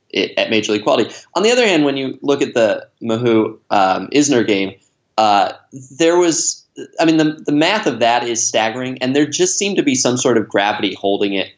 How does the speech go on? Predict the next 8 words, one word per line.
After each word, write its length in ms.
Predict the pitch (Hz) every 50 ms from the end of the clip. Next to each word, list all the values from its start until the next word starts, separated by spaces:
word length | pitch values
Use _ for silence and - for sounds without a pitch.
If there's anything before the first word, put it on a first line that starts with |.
| _ -
together. 600 | - 107 - - 90 95 98 110 113 117 117 - - _ _ _ _ _
Uh, 360 | - 107 101 95 92 87 - - - 107 101 -
that 240 | - - 107 - 101
once 340 | 107 123 127 120 123 - -
the, 420 | - 110 101 101 98 92 - - _ _ -
once 280 | - 139 160 156 - -
the, 360 | - 135 120 113 107 90 - -
the, 300 | 98 98 98 95 107 -